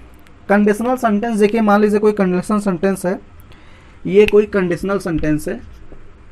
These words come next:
मान लीजिए, पहले मैं हिंदी लिख देता हूँ, अगर तुम, हम्म,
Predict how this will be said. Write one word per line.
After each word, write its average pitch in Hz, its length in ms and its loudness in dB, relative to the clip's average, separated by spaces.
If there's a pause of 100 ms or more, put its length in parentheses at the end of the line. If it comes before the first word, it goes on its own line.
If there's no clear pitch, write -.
(140)
मान 151 200 -2
लीजिए, 165 220 -4
पहले 190 220 0
मैं 214 120 2
हिंदी 180 220 0
लिख 190 120 0
देता 151 240 -2
हूँ, 190 200 -10 (4000)
अगर 156 440 -4 (3000)
तुम, 185 360 -6 (3000)
हम्म, 135 420 -10